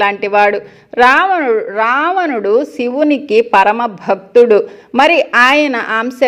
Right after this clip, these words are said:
కూడా. చాలా జ్ఞానం మరి నైపుణ్యత కలిగిన యోధుడు. తపస్సు, ఇతర సన్యాస పద్ధతులు వంటివి చేయటం వల్ల తాను ఎంచుకున్న విధంగానే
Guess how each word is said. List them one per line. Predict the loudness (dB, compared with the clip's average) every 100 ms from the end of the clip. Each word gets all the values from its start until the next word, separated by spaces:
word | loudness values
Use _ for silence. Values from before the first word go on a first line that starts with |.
| -2 2
కూడా. | 4 4 2 -2 -18 _ 0
చాలా | 2 2 2 0
జ్ఞానం | -4 -4 -2 -2 -2 -4 -2
మరి | 2 4 4 4
నైపుణ్యత | 2 0 -2 -2 -2 -2 -2 0
కలిగిన | 0 2 0 -2 0 2
యోధుడు. | 4 4 4 4 0 -10 _ _ _ _ _ _ _ _ _ _ _ _
తపస్సు, | -2 2 0 0 0 2 2 0 0
ఇతర | 2 2
సన్యాస | 2 0 2 0 0 0 0
పద్ధతులు | 0 0 -2 0 0 0
వంటివి | 0 0 0 0 0
చేయటం | 2 4 2 0 0
వల్ల | 0 0 0 0
తాను | 0 0 0 0
ఎంచుకున్న | -2 -4 -2 0 2
విధంగానే | 2 2 0 0 2